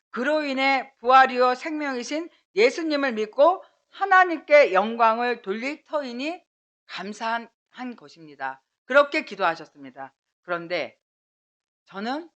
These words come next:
그러지 못했습니다. 그래서 주님 앞에 참 많이 울면서 회개를 했습니다. 여러분들도 정말 나와 같은 이런 믿음이 아니라 정말 하나님 성령의 인도하심에 따라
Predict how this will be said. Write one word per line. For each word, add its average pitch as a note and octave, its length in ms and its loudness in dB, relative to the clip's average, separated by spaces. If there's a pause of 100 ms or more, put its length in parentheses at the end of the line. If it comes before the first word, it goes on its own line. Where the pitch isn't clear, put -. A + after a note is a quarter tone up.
(160)
그러지 G3 360 -10
못했습니다. C#3+ 840 -18 (420)
그래서 G3 400 -8 (140)
주님 F3 240 -18
앞에 A3+ 460 -10 (220)
참 D4 300 -6
많이 D#3+ 360 -8
울면서 E3 680 -14 (220)
회개를 B3 340 -10
했습니다. C3+ 580 -20 (320)
여러분들도 G3 880 -2 (760)
정말 B3 320 2
나와 B3+ 340 4
같은 C#4+ 280 0
이런 G#3 260 -6
믿음이 F3 300 -10
아니라 C#3+ 540 -6 (420)
정말 A3 280 2
하나님 D4+ 560 -2
성령의 D#4 720 -2
인도하심에 A3+ 720 -4
따라 A#3+ 440 2